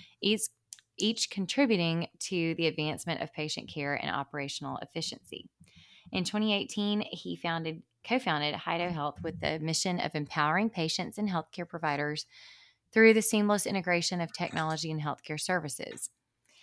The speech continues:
And under his leadership, Hido Health has emerged as a leader of A I assisted robotics, leveraging artificial intelligence, data analytics, and telehealth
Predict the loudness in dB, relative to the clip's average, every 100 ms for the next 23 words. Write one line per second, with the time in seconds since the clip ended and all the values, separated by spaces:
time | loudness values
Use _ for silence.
0 | -20 _ -2 0 0 2 0 0 -2 -2
1 | -2 -2 -2 0 0 0 -6 _ _ _
2 | -12 -4 -2 2 2 2 0 0 -2 -4
3 | -2 0 0 -2 -4 -4 -4 -4 -4 -2
4 | -2 -2 -8 -20 -16 0 2 2 0 -4
5 | -4 -2 -2 -2 -4 -6 -6 -8 -8 -8
6 | -8 -2 2 2 0 -2 -10 -12 -6 -4
7 | -2 -4 -6 -8 -8 -8 -8 -8 -6 -4
8 | -6 -8 _ _ _ _ -10 -6 0 2
9 | 2 0 -2 -2 0 2 0 0 -2 0
10 | -2 -2 -6 -8 -4 -2 0 0 -2